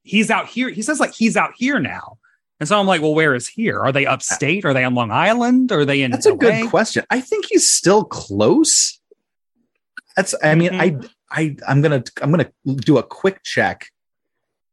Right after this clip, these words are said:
Speaker 2: and look up Ri-, Life of Riley, uh, and see where it was. We can edit this out.
Speaker 1: No,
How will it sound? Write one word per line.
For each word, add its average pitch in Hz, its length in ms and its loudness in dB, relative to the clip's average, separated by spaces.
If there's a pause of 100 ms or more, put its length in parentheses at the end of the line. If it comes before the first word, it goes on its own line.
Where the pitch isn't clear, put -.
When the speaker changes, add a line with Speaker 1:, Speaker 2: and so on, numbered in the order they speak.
(400)
Speaker 2:
and 113 420 0
look 143 160 0
up 139 160 0
Ri-, 123 200 2
Life 120 260 -2
of 113 60 2
Riley, 98 680 -2 (640)
uh, 104 360 0
and 110 100 0
see 175 220 4
where 143 160 4
it 113 100 -2
was. 101 500 -6
We 123 120 -2
can 113 80 -4
edit 104 180 -4
this 92 160 -4
out. 87 260 -8 (760)
Speaker 1:
No, 220 240 2